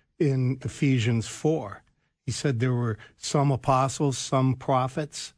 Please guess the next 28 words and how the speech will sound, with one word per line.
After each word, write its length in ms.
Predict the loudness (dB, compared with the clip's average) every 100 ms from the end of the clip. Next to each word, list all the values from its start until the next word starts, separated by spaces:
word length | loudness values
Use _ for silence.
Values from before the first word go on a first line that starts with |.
| _ _ _ _
some 440 | -8 0 2 0 -2
pastor, 640 | -2 0 -2 -2 0 2 2
evangelists, 760 | 2 4 2 2 0 0 0
some 240 | 0 0 0
pastors 560 | -2 -2 -2 -2 0
and 180 | -2 -2
teachers. 540 | -4 -4 -4 -8 -10 -8
Those 320 | 0 0 2 2
are 140 | 2
the 100 | 0
position 840 | -2 -4 0 0 0 -2 -2 -4 -8 -20 _ _ _ _
of 400 | 0 0 0 -4 -8 _ _ -6
the 80 | -4
church. 560 | -2 -2 -4 -10 -16 -18 _ 0
And 140 | 4
you 80 | 4
always 420 | 4 4 4 4
need 280 | 4 4 2
that 220 | 0 -2
one 480 | 0 2 4 4 2
person 680 | -2 -2 0 0 -2 -4 -8 _ _ _ _ _ _ _ _ _
when 140 | -2
the 100 | -2
church 400 | -2 0 0 2
is 160 | -2 2
going 400 | 2 4 4 4
one 180 | 4 2
direction 580 | 4 2 2 -2 -6